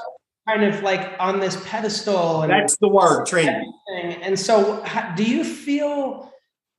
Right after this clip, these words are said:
Speaker 1: like it's, like, I feel like, you know, things are kind of reemerging a little bit now for whatever reason.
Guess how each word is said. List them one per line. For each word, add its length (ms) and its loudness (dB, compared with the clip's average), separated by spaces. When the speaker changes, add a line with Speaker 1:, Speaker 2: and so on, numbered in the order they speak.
Speaker 1:
like 460 4
it's, 320 4
like, 240 0
I 240 4
feel 160 -2
like, 240 0
you 80 2
know, 320 2
things 380 2
are 60 0
kind 260 2
of 80 2
reemerging 760 2
a 40 2
little 320 2
bit 200 0
now 360 2
for 340 -4
whatever 400 4
reason. 640 -2